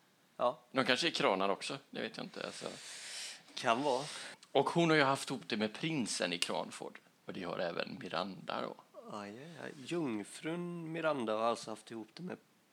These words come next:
Speaker 1: prins.
Speaker 2: Jo, men alltså, hon omnämns som jungfru i alla fall.
Speaker 1: Ja.
Speaker 2: Det är väl
Speaker 1: Ja.
Speaker 2: Ja,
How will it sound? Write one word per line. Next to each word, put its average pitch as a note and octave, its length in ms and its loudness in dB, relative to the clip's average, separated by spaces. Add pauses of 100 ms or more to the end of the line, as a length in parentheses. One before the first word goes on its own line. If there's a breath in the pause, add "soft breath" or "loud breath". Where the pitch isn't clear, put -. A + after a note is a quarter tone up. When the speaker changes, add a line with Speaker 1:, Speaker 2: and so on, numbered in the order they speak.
(220)
Speaker 1:
prins. - 460 -14
Speaker 2:
Jo, B2 140 6
men D#3 200 4
alltså, E3 260 4
hon E3+ 640 2
omnämns G#2 500 4
som G#2+ 160 2
jungfru F#2 360 -2
i - 40 0
alla E2 160 -2
fall. E2 200 0
Speaker 1:
Ja. B2+ 220 4
Speaker 2:
Det G2+ 60 0
är G2 60 0
väl E2+ 420 -2
Speaker 1:
Ja. A#2 200 -2 (400 loud breath)
Speaker 2:
Ja, C3 360 8